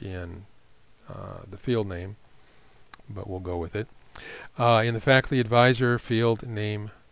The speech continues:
box, uh, click down here, and we're gonna change this to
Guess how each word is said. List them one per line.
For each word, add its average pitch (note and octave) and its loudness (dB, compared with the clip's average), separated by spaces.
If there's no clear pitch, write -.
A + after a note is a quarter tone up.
box, G#2 -2
uh, G2+ -8
click - -12
down F#2 -8
here, A#2 -2
and G#2+ -8
we're G2+ -6
gonna G2+ -8
change G2+ -8
this G2 -6
to G2 -6